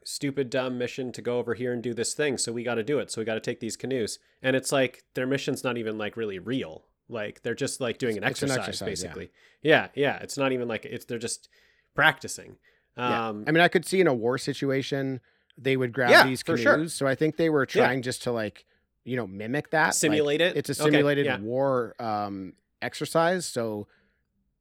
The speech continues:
Speaker 2: they would do what they would do in war, which is take these canoes.
Speaker 1: That's fair. Yeah, that's fair. Okay.
Speaker 2: Now,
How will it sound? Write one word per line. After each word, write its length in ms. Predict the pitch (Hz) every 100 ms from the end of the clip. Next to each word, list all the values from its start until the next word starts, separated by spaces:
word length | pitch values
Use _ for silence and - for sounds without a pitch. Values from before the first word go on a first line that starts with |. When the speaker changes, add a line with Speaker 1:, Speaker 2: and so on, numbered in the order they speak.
| _ _ -
Speaker 2:
they 380 | 131 123 117
would 400 | 104 120 139 131
do 140 | 113 143
what 180 | 135 123
they 140 | 127
would 180 | 117 107
do 160 | 120
in 140 | 107 104
war, 280 | 123 104 95
which 200 | 104 -
is 100 | 95
take 240 | 107 104
these 160 | 92 -
canoes. 460 | 98 85 50 - - _ - - -
Speaker 1:
That's 180 | 220 220
fair. 220 | - 127
Yeah, 160 | 123 147
that's 200 | 147 147
fair. 180 | 101 - -
Okay. 220 | 165 117 _ _ _ _ _ _ _ _ _ _ _ _ _ -
Speaker 2:
Now, 280 | 147 151